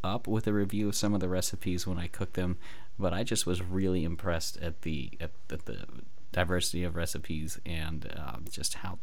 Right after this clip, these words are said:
man, they look good. Sh-, shout out to the, um,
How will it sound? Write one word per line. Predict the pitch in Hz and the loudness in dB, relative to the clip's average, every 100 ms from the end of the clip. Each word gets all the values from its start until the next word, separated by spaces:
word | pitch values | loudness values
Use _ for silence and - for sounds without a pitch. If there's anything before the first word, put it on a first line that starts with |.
| - - - - - | -4 -4 -4 -4 -2
man, | - 131 147 - - - | -2 -2 -2 -2 -4 -2
they | 120 120 | -2 -2
look | 123 - | -4 -2
good. | 110 120 - - - - - - - - - - | -2 -2 -2 -2 -2 -2 -4 -4 -4 -2 -2 -2
Sh-, | - 113 107 - | 0 0 0 2
shout | - 139 160 | 2 4 4
out | 127 117 - | 4 4 4
to | - 107 101 | 2 4 2
the, | 98 95 90 87 - - - - | 2 2 2 0 -2 -2 -2 0
um, | 101 95 95 92 | 0 2 0 0